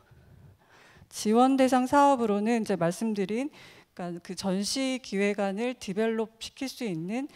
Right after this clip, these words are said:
그 사전 연구를 지원하는 사업이고, 그리고, 네, 이게 약간 이제 좀 특이한 점은 그 이천이십 년, 그러니까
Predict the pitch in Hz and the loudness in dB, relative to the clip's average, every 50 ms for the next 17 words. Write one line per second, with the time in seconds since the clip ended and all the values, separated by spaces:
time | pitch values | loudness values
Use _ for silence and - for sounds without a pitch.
0 | - - - - _ - 190 - 269 277 - 302 294 294 277 247 226 208 208 214 | -20 -20 -20 -18 _ -12 -8 -4 -4 -2 0 0 -2 0 -2 -4 -4 -4 -4 -4
1 | 208 208 233 240 233 - - 196 196 196 196 196 196 196 202 208 240 240 233 233 | -2 -2 -2 -4 -4 -6 -8 -6 -4 -4 -2 -2 -4 -4 -4 -4 -2 -2 -2 -2
2 | 208 196 180 - - 262 277 311 330 - - - - - - - - _ _ _ | -4 -6 -8 -8 -6 -4 -4 -4 -4 -8 -12 -20 -20 -20 -20 -20 -20 _ _ _
3 | _ _ _ - - - _ _ _ _ _ _ _ _ _ _ - _ _ _ | _ _ _ -20 -20 -20 _ _ _ _ _ _ _ _ _ _ -20 _ _ _
4 | _ _ _ _ _ _ _ _ _ _ _ _ _ - - - 233 208 220 220 | _ _ _ _ _ _ _ _ _ _ _ _ _ -20 -14 -12 -8 -6 -6 -8
5 | 214 - 262 254 254 254 254 254 247 247 - - - - _ - 180 175 - - | -6 -4 -2 -2 -2 -2 -4 -6 -8 -12 -14 -18 -20 -20 _ -6 -6 -6 -6 -8
6 | _ _ - - - - - _ 208 202 233 220 196 185 - 269 254 233 214 226 | _ _ -20 -20 -20 -20 -16 _ -8 -2 2 2 2 2 0 -2 -4 -2 -4 -4
7 | - 262 262 - _ - 330 311 - 311 311 302 294 285 254 202 190 190 196 220 | -4 -4 -6 -6 _ -4 -4 -2 0 0 2 2 0 0 -2 -2 -2 -2 -2 0
8 | 233 233 233 196 180 170 - - - - - - - - - _ _ _ - 190 | 0 0 0 0 -2 -4 -6 -10 -14 -20 -20 -20 -20 -20 -20 _ _ _ -16 -14
9 | 175 165 165 165 - 208 196 _ - - 277 277 269 269 262 - 185 185 - 240 | -12 -12 -12 -8 -8 -8 -10 _ -4 0 0 2 2 0 -2 -4 -4 -4 -4 -4
10 | 233 226 214 202 208 220 247 262 240 - - 185 170 170 | -4 -4 -2 -2 0 0 -2 -2 -4 -6 -6 -6 -6 -6